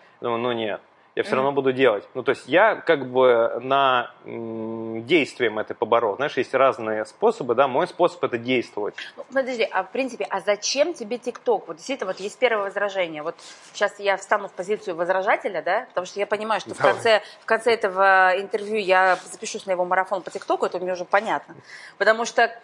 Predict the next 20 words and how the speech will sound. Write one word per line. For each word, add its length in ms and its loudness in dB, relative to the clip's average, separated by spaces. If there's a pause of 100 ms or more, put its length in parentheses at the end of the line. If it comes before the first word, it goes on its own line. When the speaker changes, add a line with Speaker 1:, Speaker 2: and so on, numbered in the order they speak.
(300)
Speaker 2:
его 240 6
ролики 380 2
набирают 440 2
миллионы 460 2
просмотров, 640 0
он 140 0
не 100 -6
танцует, 640 -2
понимаете? 520 -2
А 40 2
я 180 2
вот 120 -4
не 100 -6
хочу, 160 -4
как 100 -8
раз 140 -2
не 60 -14
хочу 160 -14
танцевать. 440 -6
Но, 220 2